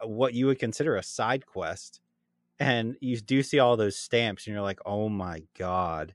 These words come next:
am I gonna be doing this for the next twenty hours?" But you, luckily, you do not. Um, but yeah, I think that intro is gonna turn a lot of people off. I think the first couple hours is gonna turn a lot of people off.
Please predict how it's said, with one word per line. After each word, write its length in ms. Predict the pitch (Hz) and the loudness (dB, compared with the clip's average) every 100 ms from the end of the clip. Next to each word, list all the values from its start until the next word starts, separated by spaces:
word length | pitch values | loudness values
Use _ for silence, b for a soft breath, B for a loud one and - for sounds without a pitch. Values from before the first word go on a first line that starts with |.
| _ | _
am 140 | 104 104 | -4 -2
I 60 | 110 | 0
gonna 200 | 123 113 | 0 0
be 100 | 98 | 0
doing 300 | 104 107 101 | 0 0 -2
this 180 | 95 | -6
for 140 | - 98 | -6 -6
the 100 | 92 | -6
next 300 | 90 - - | -8 -10 -16
twenty 380 | - 104 104 90 | -8 -6 -4 -2
hours?" 520 | 101 87 80 85 - _ _ _ _ - | -2 -4 -8 -12 -20 _ _ _ _ -6
But 140 | 101 | -6
you, 100 | 104 - | -6 -4
luckily, 380 | 107 - 95 | -4 -2 -6
you 80 | 92 | -6
do 160 | 87 90 | -8 -6
not. 400 | 113 120 85 - _ _ _ - | -2 -2 -2 -6 _ _ _ -2
Um, 460 | 110 107 104 101 101 | 4 6 6 2 -2
but 180 | 113 104 | -4 0
yeah, 240 | 101 92 | 0 2
I 80 | 113 | 0
think 220 | 165 135 | 0 0
that 180 | 117 98 | 0 0
intro 400 | 120 - 139 131 | -4 0 4 4
is 100 | 113 | 2
gonna 220 | 110 107 | -4 -6
turn 260 | - 113 107 | -6 -6 -4
a 60 | |
lot 240 | 95 98 98 | -4 -4 -4
of 80 | - | -8
people 280 | 107 95 | -10 -6
off. 220 | 90 107 - | -4 -4 -6
I 80 | 123 | -8
think 160 | 208 | -8
the 60 | - | -12
first 260 | - 107 - | -8 -8 -10
couple 200 | 98 78 | -10 -4
hours 320 | 101 98 82 | -2 -2 -4
is 100 | 82 | -12
gonna 200 | 90 82 | -12 -12
turn 220 | - 90 85 | -12 -12 -10
a 40 | |
lot 200 | 76 73 | -10 -10
of 80 | 78 | -14
people 280 | - 78 65 | -18 -14 -14
off. 180 | 53 | -14